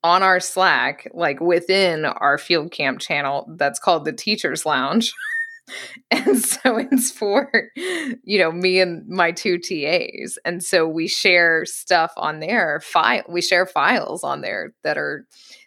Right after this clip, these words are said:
that scares me because I'm like, "Oh God, don't post this in general. Don't <laughs> post it in general,"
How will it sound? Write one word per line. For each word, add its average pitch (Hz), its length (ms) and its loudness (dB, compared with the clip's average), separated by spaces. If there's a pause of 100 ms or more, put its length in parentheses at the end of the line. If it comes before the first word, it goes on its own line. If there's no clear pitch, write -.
(140)
that 180 280 2 (140)
scares 185 600 2
me 143 160 -4
because 190 240 -4
I'm 180 40 -4
like, 147 200 -4
"Oh 175 180 4
God, 160 380 2
don't 160 260 -2
post 190 300 -4
this 208 200 -4
in 233 160 2
general. 226 500 2
Don't 151 280 -4
<laughs> - 0 -
post - 380 -4
it 254 80 -2
in - 400 -2
general," 262 260 -4